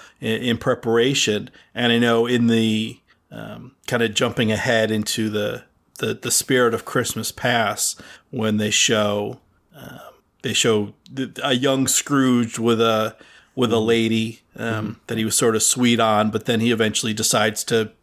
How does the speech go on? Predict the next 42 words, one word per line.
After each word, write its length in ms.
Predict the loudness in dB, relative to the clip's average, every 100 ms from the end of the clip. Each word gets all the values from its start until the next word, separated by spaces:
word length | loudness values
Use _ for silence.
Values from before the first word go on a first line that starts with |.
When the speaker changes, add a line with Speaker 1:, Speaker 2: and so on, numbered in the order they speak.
| _ -14
Speaker 1:
you 560 | -12 -6 -6 -8 -4 -4
know, 100 | -4
put 240 | -2 -2
his 180 | -2 -4
attentions 560 | -6 -2 -2 0 -2 0
elsewhere. 680 | 0 -2 -2 0 0 -2 -6 -16 -20 -20 -20 -20 -8
And 100 | 0
I 40 | 2
don't 160 | 2 0
think 160 | -2
she, 300 | 0 0 0
she 180 | 0 0
doesn't 300 | 2 0 0
return. 440 | 0 0 0 2 2
There's 200 | 0 2
no, 500 | 2 4 4 0 -4 _ _ _
there's 160 | -2 2
no 140 | 0
follow-up 960 | 2 2 4 4 4 2 -2 -14 -12
between 460 | -8 -6 0 2 4
them 380 | 2 -2 -6 -12 _ _
in, 60 | -2
Speaker 2:
Right. 180 | 0 2
Speaker 1:
in 100 | 0
the 60 | -2
present, 520 | -2 -2 0 -2 -4
certainly 280 | -4 0 2
not 200 | 2 2
in 60 | 0
the 60 | -6
future. 600 | -6 -4 -4 -8 -10 -14 _
Speaker 2:
Right, 280 | -2 0 -2
right. 160 | -4 -6
Speaker 1:
Um, 80 | -10 -18
so 140 | -16 -14
that 60 |
doesn't 220 | -14 -16
change. 360 | -18 -18 -20 -20 _ _
Speaker 2:
Yeah, 180 | 2 2
there's 220 | 2 0
no 120 | 2
reuniting. 840 | 2 2 2 2 4 2 2 0